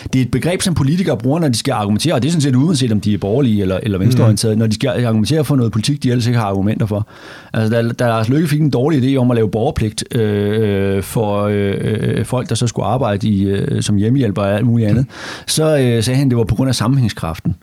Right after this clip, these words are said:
Speaker 1: Øh, vi har for nylig, faktisk i vores, øh, anden, en af vores andres podcast, der hedder Bag om nyhederne, vi laver sådan en ugentlig nyhedsudsendelse, har vi en snak, øh, faktisk om Lars Løkkes forslag, øh, og vi sådan, øh, kommer ind på det der med sammenhængskraft med Christian Bjørnskov,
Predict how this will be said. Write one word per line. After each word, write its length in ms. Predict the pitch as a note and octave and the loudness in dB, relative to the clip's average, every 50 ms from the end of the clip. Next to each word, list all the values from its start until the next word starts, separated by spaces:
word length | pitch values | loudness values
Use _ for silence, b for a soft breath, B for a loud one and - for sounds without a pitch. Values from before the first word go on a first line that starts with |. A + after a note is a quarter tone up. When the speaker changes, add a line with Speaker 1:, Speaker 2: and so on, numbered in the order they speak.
| B B B B B B B B B B B | B B B B B B B B B B B
Speaker 1:
Øh, 440 | A#2 A2 G#2+ G#2+ G#2 G2+ G2 G2+ A#2 | -2 0 0 0 0 0 0 0 2
vi 60 | C3+ | 2
har 80 | E3 | 2
for 80 | C3 C#3 | 2 2
nylig, 340 | C#3 D3 F#3 G#3+ G#3+ E3+ C#3+ | 2 4 4 4 2 2 0
faktisk 260 | - C3+ C3+ C3+ C3 | 0 -2 0 0 0
i 40 | C3 | 0
vores, 320 | A2+ G#2+ G#2+ A2 G2+ - | 0 2 0 0 0 0
øh, 140 | A2 G#2 G2+ - | -2 -2 0 0
anden, 180 | C3 F#3 G#3+ | 0 0 0
en 160 | - - C#3+ C#3 | 0 0 0 2
af 60 | A#2 | 2
vores 140 | G#2 G2 C#3 | 0 0 0
andres 180 | D3 G#3 G3+ | 0 0 -2
podcast, 500 | - - E3+ - - - D#3+ C3 A#2+ - | -2 -2 -4 -4 -2 -2 -2 0 0 0
der 60 | - | 0
hedder 140 | A#2 A2 G#2 | 0 0 -2
Bag 240 | F#2+ - - G#2 - - | -2 -4 -6 -4 -2 0
om 120 | A#2+ A#2 | 2 2
nyhederne, 440 | C3+ F3+ G3+ A3+ - A#2 C#3+ C3+ A#2+ - | 2 2 2 2 2 2 2 0 0 0
vi 120 | C#3+ D#3 C3+ | 0 0 0
laver 180 | A2+ A#2 A#2 | 0 0 0
sådan 140 | G#2+ A#2+ A2+ | 0 0 -2
en 60 | - | 0
ugentlig 260 | - B2 C3+ D#3 C#3 | 0 0 2 2 2
nyhedsudsendelse, 540 | A#2 B2 E3 F3 F3+ G3 B2+ A#2+ A2 A2+ A#2 - B B B B B B B B B B B B B B | 2 2 2 0 0 0 0 0 0 -2 -4 -6 B B B B B B B B B B B B B B
har 300 | - - D3+ D3 C#3+ D#3 | -6 -4 -2 -2 0 0
vi 260 | E3 E3 D#3 C#3+ - - | 2 0 0 0 0 0
en 100 | B2+ B2 | 0 0
snak, 340 | - E3+ C#3 F#3 - - - - - | 0 -2 -4 -4 -4 -4 -4 -2 0
øh, 200 | C#3+ C3 B2 A#2+ | 2 2 2 2
faktisk 220 | A2+ E3 G3 F3+ F3+ | 2 0 0 0 2
om 80 | C#3 | 2
Lars 200 | C3+ A2 A2+ A2+ | 2 2 2 2
Løkkes 240 | C3 F3+ A#3 C4 G#3+ | 0 0 0 0 0
forslag, 460 | G3 G3+ G#3 G3 G#3 D#3+ D3+ D3 D3 - | 0 0 0 0 0 0 0 0 0 0
øh, 280 | - C3+ B2+ B2+ B2+ - | 0 0 2 2 2 2
og 100 | C3 B2 | 2 0
vi 40 | A#2+ | 0
sådan, 320 | A#2+ F3 D#3+ C#3+ B2+ B2 | 2 0 0 0 0 2
øh, 840 | A#2+ A#2 A#2 A#2 A2+ A2+ A2 A2 G#2 G#2+ G#2 A2 A2 A2 B2 A#2+ A2+ | 2 2 2 2 2 2 2 2 0 0 -2 -2 -2 -2 -2 -2 0
kommer 180 | - B2 C#3 | 0 0 0
ind 100 | F#3+ E3 | 0 0
på 60 | D3 | 0
det 120 | D3 E3 D#3 | 0 0 2
der 60 | D#3 | 2
med 80 | C#3+ C3 | 0 2
sammenhængskraft 520 | - C3+ F#3 G3 F3+ - - C3 A#2+ - | 0 2 2 2 0 0 0 -2 -2 0
med 80 | C#3+ B2 | -2 -2
Christian 240 | - B2+ C3 B2 | -2 0 0 0
Bjørnskov, 460 | B2 C#3 D#3 G3 - - C#3+ - - | 0 0 0 0 0 -2 -2 -4 -6